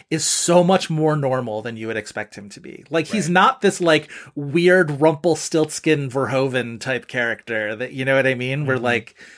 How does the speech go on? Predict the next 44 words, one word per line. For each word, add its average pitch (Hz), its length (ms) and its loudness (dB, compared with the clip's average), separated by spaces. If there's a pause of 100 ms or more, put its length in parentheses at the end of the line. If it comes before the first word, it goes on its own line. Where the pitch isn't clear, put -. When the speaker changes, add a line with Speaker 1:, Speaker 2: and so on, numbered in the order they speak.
(220)
Speaker 1:
not 262 220 4
that 277 120 2
Verhoeven 165 500 2
seems 151 320 -6
like 127 380 -4 (300)
Speaker 2:
Very 104 240 -6
handsome 135 320 -6
man. 139 320 -8 (440)
Speaker 1:
But, 269 160 0
like, 262 240 0 (100)
Verhoeven, 240 640 2
you 214 120 -4
listen 247 400 -4
to 202 100 2
him 151 300 -2
and 175 140 -2
you're 180 140 0
like, 170 240 2
"Oh, 285 140 6
you're 196 180 2
a 160 60 0
maniac." 160 720 -8
You're 208 140 -4
like, 185 320 -2
"You're 190 200 -4
Speaker 2:
Yeah, 156 220 2
Speaker 1:
so 131 160 4
Speaker 2:
Verhoeven 143 160 2 (220)
Speaker 1:
fun." 156 200 -2
Speaker 2:
is 135 180 -8
just - 220 -14
like, 117 360 -2 (320)
Speaker 1:
But 220 100 -4
you're 214 160 0
out 240 120 0
of 233 60 -6
Speaker 2:
"So 240 140 2
Speaker 1:
your - 80 4
fucking 233 240 2
Speaker 2:
listen, - 80 -2 (100)
Speaker 1:
mind. 190 120 0
Speaker 2:
here 175 280 4
we 180 120 -2
Speaker 1:
Yeah. 165 180 0